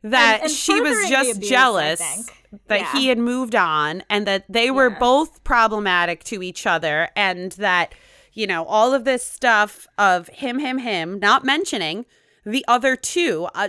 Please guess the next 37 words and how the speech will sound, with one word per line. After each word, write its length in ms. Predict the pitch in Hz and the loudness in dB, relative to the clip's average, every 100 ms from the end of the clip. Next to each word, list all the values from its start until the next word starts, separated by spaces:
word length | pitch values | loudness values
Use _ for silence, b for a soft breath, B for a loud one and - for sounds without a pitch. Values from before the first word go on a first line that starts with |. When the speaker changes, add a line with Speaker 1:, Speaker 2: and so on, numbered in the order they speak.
| - | -4
Speaker 1:
two 220 | - 415 | -2 0
people 300 | 392 277 269 | 0 0 0
that 100 | 220 | 0
I 260 | 208 208 233 | 4 2 2
know 220 | 196 127 | -2 -6
of 220 | 107 95 - b b b b | -8 -10 -14 b b b b
that, 400 | 196 208 190 170 | -4 0 2 0
Speaker 2:
Yeah. 140 | 165 202 _ | -4 -14 _
Speaker 1:
that 260 | 226 202 - | 0 0 0
came 280 | - 190 208 | -6 -6 -6
forward 480 | - 190 175 170 170 | -4 -2 -2 -4 -4
as 260 | 185 180 180 | -4 -4 -4
well 280 | 175 113 127 | -6 -6 -10
from 360 | - 202 170 - _ | -2 -2 -2 -12 _
years 540 | 160 185 285 339 339 | -16 -4 0 0 0
prior. 560 | - - 208 208 123 117 | -4 -2 2 2 -2 -8
So 140 | - 208 | -8 -4
that 120 | 226 | -2
had 140 | 226 | -2
been 120 | 208 | -4
an 120 | 180 175 | -6 -4
Speaker 2:
Right. 140 | 220 269 | 2 2
Speaker 1:
ongoing 360 | 311 240 226 208 | 2 -2 -2 -6
thing. 240 | 180 156 | -8 -8
And 100 | 151 b b | -12 b b
he 260 | _ - 311 | _ -4 -2
was 180 | 330 220 | 0 -2
working 340 | 233 254 233 190 | -2 -2 -2 -4
on 120 | 156 | -4
himself, 420 | 185 175 160 147 | -6 -6 -6 -2
but 140 | 240 240 | -4 0
never 220 | 294 403 | -2 0
saying 320 | 339 269 240 | 0 0 -2
what 160 | 214 - | -4 -6
he 160 | 226 | -10
did. 300 | 190 135 143 - b b | -8 -6 -8 -10 b b
Not, 300 | 208 208 220 | -2 2 2